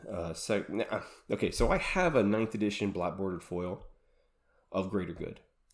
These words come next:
that is pretty, you know, pretty nice. This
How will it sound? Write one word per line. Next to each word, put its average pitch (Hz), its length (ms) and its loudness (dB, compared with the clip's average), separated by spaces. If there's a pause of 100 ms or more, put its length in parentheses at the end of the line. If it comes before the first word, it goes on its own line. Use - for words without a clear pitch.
(840)
that 90 240 0
is 80 800 -4 (160)
pretty, 92 580 0
you 92 180 -2
know, 85 120 -6
pretty 98 280 -2
nice. - 380 -4 (880)
This 117 540 2